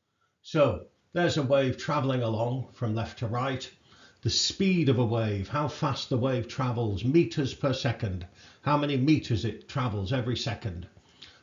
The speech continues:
The speed of sound in air is about three hundred and thirty meters per second. Yeah, in a second it travels three hundred and thirty meters.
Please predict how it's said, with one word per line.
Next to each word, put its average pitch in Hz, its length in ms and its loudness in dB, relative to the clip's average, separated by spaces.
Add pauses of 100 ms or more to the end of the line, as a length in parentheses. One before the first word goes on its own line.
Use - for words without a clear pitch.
The - 100 0
speed 196 320 0
of 170 100 -2
sound 160 440 2
in 151 100 0
air 131 400 -2 (920)
is 131 160 6
about 131 520 2
three 143 320 0
hundred 127 340 0
and 120 100 -2
thirty 127 640 -2 (300)
meters 110 500 6
per 117 200 -2
second. 104 520 -8 (580)
Yeah, 127 280 -2
in 117 100 -4
a 110 60 -2
second 113 480 -4
it 98 100 -10
travels 110 460 -6
three 156 220 0
hundred 131 300 -4
and - 100 -14
thirty 123 340 -2
meters. 107 560 -6